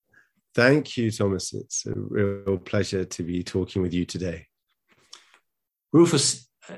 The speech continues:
Speaker 2: you are doing a lot of things. You are, uh, science background, economic background, um,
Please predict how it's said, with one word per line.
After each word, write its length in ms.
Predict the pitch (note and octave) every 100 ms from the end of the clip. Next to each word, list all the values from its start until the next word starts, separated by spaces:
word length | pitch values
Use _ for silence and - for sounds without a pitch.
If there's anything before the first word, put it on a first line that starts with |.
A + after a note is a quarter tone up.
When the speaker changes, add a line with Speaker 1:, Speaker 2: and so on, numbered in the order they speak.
| - _
Speaker 2:
you 240 | C3 C#3 C#3
are 240 | C3+ C#3+ - _
doing 400 | - C3 B2+ - - -
a 40 |
lot 200 | G#2+ A2+
of 120 | B2 -
things. 420 | G2+ F#2+ F2 -
You 240 | F#2+ G2+
are, 100 | A2+ - F#3
uh, 160 | - - _ -
science 520 | - - C3+ B2 A#2+
background, 680 | B2 A2 - A#2 G#2+ G2 G2+ -
economic 580 | - A2+ A#2 A2 -
background, 640 | - G#2 - G2 F#2+ F#2+ - _ _ _ _ _ _ _
um, 400 | A#2+ G#2+ G#2 G2